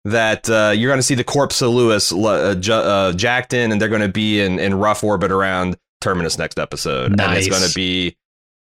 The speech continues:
Speaker 1: totally redeeming, totally redeeming that little shit, Lewis.
Speaker 2: Man, I'm torn, because that is a very cool idea. And, and I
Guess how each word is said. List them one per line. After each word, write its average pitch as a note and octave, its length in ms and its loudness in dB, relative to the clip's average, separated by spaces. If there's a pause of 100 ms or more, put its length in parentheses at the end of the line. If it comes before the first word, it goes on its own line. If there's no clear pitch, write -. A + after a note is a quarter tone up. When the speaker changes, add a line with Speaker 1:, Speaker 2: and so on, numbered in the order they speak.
(140)
Speaker 1:
totally A#3 380 4
redeeming, C#3+ 800 2
totally G#3+ 240 2
redeeming F3 400 2
that A2 140 4
little G2+ 140 2
shit, - 300 0
Lewis. E2+ 540 0 (240)
Speaker 2:
Man, C3 380 2
I'm C3 180 2
torn, A#2+ 380 2
because A2 240 0
that A2+ 160 2
is A2+ 120 2
a A2+ 60 2
very G#2 440 2
cool G#2+ 380 2
idea. F#2+ 880 -2 (460)
And, G2 220 2
and G2+ 200 2
I F#2+ 100 -2